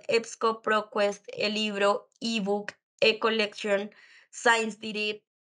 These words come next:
eh, Scopus, Get Abstract y pasa la página. Toda esta información y en dónde podemos entrar a estas bases de datos, vamos a ingresar a biblioteca punto uniminuto punto edu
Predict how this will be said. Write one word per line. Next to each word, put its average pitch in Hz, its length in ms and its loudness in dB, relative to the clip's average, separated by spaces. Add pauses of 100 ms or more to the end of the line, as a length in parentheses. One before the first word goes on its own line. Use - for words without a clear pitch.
eh, 190 640 2 (160)
Scopus, 226 580 -6
Get 202 180 4
Abstract 208 560 0 (100)
y 285 180 0
pasa 190 260 -6
la 156 140 -12
página. - 320 -20 (640)
Toda 262 400 8
esta 269 180 -2
información 262 720 -2
y 254 60 -2
en 220 100 -6
dónde 202 220 -4
podemos 208 500 -6
entrar 196 760 0
a 190 180 4
estas 190 240 -4
bases 190 240 -6
de 202 60 0
datos, 233 280 0
vamos 190 220 -2
a 180 40 -6
ingresar 185 300 -2
a 175 60 2
biblioteca 180 640 -2
punto 190 260 -6
uniminuto 190 500 -6
punto 107 340 2
edu 233 360 2